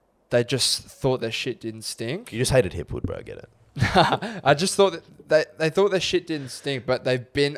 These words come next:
Speaker 1: up and about for quite some time now.
Speaker 2: Yeah, they
Speaker 1: Um,
Speaker 2: deserve one. Fages
Speaker 1: and
Speaker 2: deserves one.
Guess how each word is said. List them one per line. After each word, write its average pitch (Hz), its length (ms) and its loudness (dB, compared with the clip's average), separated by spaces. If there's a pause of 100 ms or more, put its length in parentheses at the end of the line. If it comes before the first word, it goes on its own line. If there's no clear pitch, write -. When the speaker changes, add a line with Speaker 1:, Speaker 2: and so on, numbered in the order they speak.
Speaker 1:
up 123 240 -4
and 117 100 -8
about 113 380 -4
for - 100 -16
quite 113 340 -2
some 113 220 -10
time 117 320 -12
now. 180 260 -4 (120)
Speaker 2:
Yeah, - 180 -8 (200)
they 127 140 4
Speaker 1:
Um, 151 60 8
Speaker 2:
deserve 101 320 4
one. - 280 -12
Fages 127 260 6
Speaker 1:
and 120 80 -2
Speaker 2:
deserves 50 340 -10
one. - 260 -18